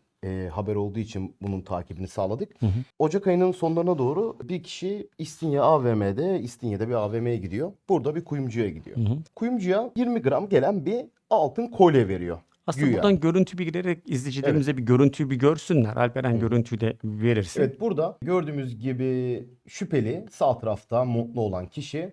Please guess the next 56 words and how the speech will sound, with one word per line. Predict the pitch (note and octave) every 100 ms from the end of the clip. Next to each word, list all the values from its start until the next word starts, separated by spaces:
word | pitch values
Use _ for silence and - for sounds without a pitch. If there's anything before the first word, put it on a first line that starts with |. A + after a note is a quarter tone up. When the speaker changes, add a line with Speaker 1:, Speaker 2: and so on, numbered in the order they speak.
| -
Speaker 1:
karşısında | G3+ E3 - - G2+ G2 G2+
da | D#3+ D#3+ -
tezgahtar | E3+ A#2 G2+ F#2 - G2 G#2
ve | A#2+
kuyumcu. | C3+ G2 F#2 D#3 F#3 -
Burada | C4+ G#3
altını | G#3+ G#3 G#3+ A3+
vermiş, | A3 G#3 C4+ - _
burada | C#4+ A#3 D#3
kuyumcu | - C#4+ C#4+ G3+ G3+
inceleme | C4+ G#3+ G#3 G#3+ G3+ D#3+
yapıyor. | A#2 G2+ G2
Bakın, | C3+ A2
Speaker 2:
Hı. | F#2+ -
Speaker 1:
kolye | - G3+ D#3 F#3+
inceliyor. | E3 C3 C#3+ A#2 F2 -
Sahte | C3+ B2 - C#3
mi, | A#2+ A#2 A#2+ -
gerçek | A#2+ A#2 A#2+ A#2
mi | A2+
diye | E3
inceleme | E3 B2+ C#3 C#3+
yapıyor. | B2 - G#2 F3 - -
Daha | F#3 B3
sonra | B3+ F#3 B2+ C3 G3+ A#3 _
birkaç | E3+ G#3 G3
kişiye | - G3 E3
de | D#3+
soruyor, | - D#3+ E3+ D3+
aralarında | C#3 D3 D3 D3+
sohbet | - F3+
Speaker 2:
Sanki, | E3+
Speaker 1:
ediyorlar. | A#2+ G#2 G#2+ D#3+
Speaker 2:
sanki | - D3+ D#3
orada | E3 D#3 E3
bi-, | C#3 -
biraz | C#3 D#3 D3+
onu | D#3
oyalıyor | - B2+ C#3 D#3
gibi. | B2 G#2 G2
Yani | G2+ A2
dikkatini | A#2 B2+ A#2+ C3+
Speaker 1:
Ya |
Speaker 2:
dağıtmak | C#4 A#2+
Speaker 1:
sohbet | C#4+ D4+
Speaker 2:
istiyor | D#4 B3+
Speaker 1:
ediyor | G#3 A3 F3
Speaker 2:
gibi. | D#3+
Speaker 1:
tabii, | B2+
dik-, | G#2 D3
Speaker 2:
Hı. |
Speaker 1:
sohbet | - G3 G3+
ederek | G3 F#3+
biraz | G3 F3+
dikkatini | F#3+ G3 G3+
dağıtıyor. | C#3 A#2+ F#3